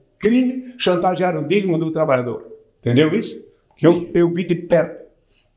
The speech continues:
A família que me criou, num mês, tinha que pagar o aluguel. Madalena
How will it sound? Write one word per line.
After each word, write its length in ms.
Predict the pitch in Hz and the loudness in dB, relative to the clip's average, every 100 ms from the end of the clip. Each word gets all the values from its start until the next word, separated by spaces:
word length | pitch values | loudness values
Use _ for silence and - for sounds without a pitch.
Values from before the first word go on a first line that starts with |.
| _ _ _ _ _ - | _ _ _ _ _ -20
A 40 | - | -4
família 380 | 160 160 160 - | 0 2 2 0
que 80 | |
me 140 | 151 156 | -2 -4
criou, 600 | - 131 175 - - - _ _ _ _ _ _ _ _ _ _ _ _ _ _ _ _ - | 0 2 2 0 -6 -18 _ _ _ _ _ _ _ _ _ _ _ _ _ _ _ _ 2
num 280 | 190 226 | 4 4
mês, 480 | 190 175 180 - - _ | 2 0 -2 -6 -16 _
tinha 180 | - 156 | -2 -2
que 80 | 156 | -2
pagar 300 | - 139 143 | -2 0 0
o 80 | 151 | 2
aluguel. 320 | 147 117 98 - - _ _ _ _ _ _ - | 2 2 -2 -4 -16 _ _ _ _ _ _ -4
Madalena 640 | 170 117 131 175 165 - | 0 2 2 2 0 -4